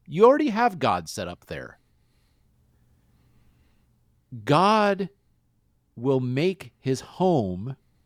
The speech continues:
in the tabernacle, in the skini, in the tent, in the wilderness. This is where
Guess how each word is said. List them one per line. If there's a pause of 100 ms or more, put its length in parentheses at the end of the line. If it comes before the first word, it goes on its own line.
(560)
in (180)
the
tabernacle, (340)
in
the
skini,
in
the
tent, (300)
in
the
wilderness. (1160)
This
is
where